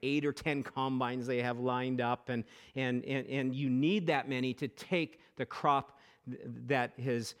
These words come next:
has been growing over that past year. This is the law of the harvest. And whether it is planting a large grain field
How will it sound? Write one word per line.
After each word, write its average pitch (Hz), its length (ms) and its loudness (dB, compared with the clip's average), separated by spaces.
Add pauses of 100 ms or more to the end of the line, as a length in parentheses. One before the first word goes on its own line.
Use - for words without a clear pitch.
(100)
has 123 180 -2
been 127 200 0
growing 131 500 2
over 123 280 0
that 113 260 -2
past 113 420 -4
year. 113 220 0 (260)
This 196 280 4
is 202 120 0
the 170 120 2
law 147 280 6
of 139 80 0
the 139 100 4
harvest. 110 800 -4 (560)
And 160 220 2
whether 208 460 6 (340)
it 175 160 6
is 160 200 4
planting 196 640 2
a 160 80 4
large 143 380 4
grain 170 400 4
field 208 480 4